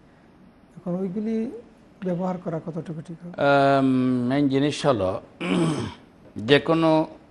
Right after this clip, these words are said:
Speaker 2: ভাষাই হোক না কেন, ইংলিশ হোক, বাংলা হোক, আরবি হোক, প্রত্যেকটি ভাষার মাধ্যমে যেহেতু আমরা জ্ঞান শিখি এবং জ্ঞান চর্চা করে থাকি, সেই হিসাবে আমাদের উচিত হবে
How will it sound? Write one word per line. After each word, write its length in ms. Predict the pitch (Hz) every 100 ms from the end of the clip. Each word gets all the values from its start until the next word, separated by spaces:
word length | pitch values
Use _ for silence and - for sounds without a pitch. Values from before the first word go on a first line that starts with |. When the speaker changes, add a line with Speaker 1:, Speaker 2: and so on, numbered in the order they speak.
| - _ -
Speaker 2:
ভাষাই 340 | 123 - 110
হোক 200 | 104 101
না 120 | 101 92
কেন, 180 | 92 98 - - - - - - - - - - - - - - - - - - _ -
ইংলিশ 480 | 120 120 120 113 -
হোক, 280 | 113 107 101 - - - 98
বাংলা 440 | 107 107 107 104
হোক, 340 | 104 104 98
আরবি 380 | - 107 98 107
হোক, 340 | 95 101 98 - - - -
প্রত্যেকটি 600 | 127 - 156 147 135 120
ভাষার 420 | 104 110 113 104
মাধ্যমে 560 | 101 92 98 98 98 92
যেহেতু 400 | 98 101 - 101
আমরা 380 | 95 92 90 - - - - _ _ - _ _ 101
জ্ঞান 320 | 113 120 139
শিখি 420 | - 123 - 135
এবং 280 | 117 110 107
জ্ঞান 260 | 101 104 110
চর্চা 240 | 117 107 117
করে 200 | 113 104
থাকি, 440 | 104 - 101 98 - - - - - - -
সেই 180 | 131 131
হিসাবে 280 | 127 135
আমাদের 240 | 127 123 123
উচিত 360 | 120 170 165
হবে 300 | 139 107 107